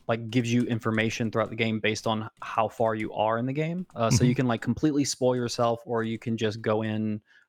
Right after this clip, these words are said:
Speaker 1: um, you know, you can, you can just kind of, like, follow the encyclopedia based on what you've unlocked so far. So it's,
Speaker 2: Hmm.
Speaker 1: it's an interesting, uh, little package, and it's good that they added that 'cause it kinda showcases that at least Konami's not fully just phoning this package in,
Speaker 2: Mm-hmm.
Speaker 1: y-,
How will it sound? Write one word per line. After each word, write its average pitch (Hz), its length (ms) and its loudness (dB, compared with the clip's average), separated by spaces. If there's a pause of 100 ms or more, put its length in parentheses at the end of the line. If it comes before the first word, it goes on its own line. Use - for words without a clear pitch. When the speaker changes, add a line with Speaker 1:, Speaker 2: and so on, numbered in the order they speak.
Speaker 1:
um, - 480 -2 (160)
you 110 120 0
know, 104 80 2
you 104 160 -2
can, 113 200 -2
you 117 100 -6
can 117 120 2
just 104 200 -4
kind 113 160 -2
of, 104 60 2
like, 104 120 0
follow 110 340 2
the 107 80 0
encyclopedia 104 640 -4
based 101 260 -4
on 101 80 -10
what - 120 -6
you've - 100 -12
unlocked - 360 -2
so 82 160 -6
far. - 220 0
So 131 160 2
it's, 160 260 0
Speaker 2:
Hmm. 120 100 4 (300)
Speaker 1:
it's 165 100 0
an 185 120 4
interesting, 147 920 2
uh, 123 320 2
little 131 160 0
package, 135 340 0
and 151 100 4
it's 147 100 -2
good 185 220 2
that 175 80 -8
they 139 140 0
added 127 300 2
that 120 260 0
'cause 117 280 -4
it 120 140 -8
kinda 123 240 -4
showcases 113 540 -4
that 113 120 2
at 110 140 -4
least 113 460 -6 (760)
Konami's 113 500 0
not 113 260 -4
fully 123 720 -2
just - 200 -2
phoning 127 460 2 (200)
this 127 100 2
package 127 420 0
in, 139 280 -2
Speaker 2:
Mm-hmm. 123 220 4
Speaker 1:
y-, - 400 -8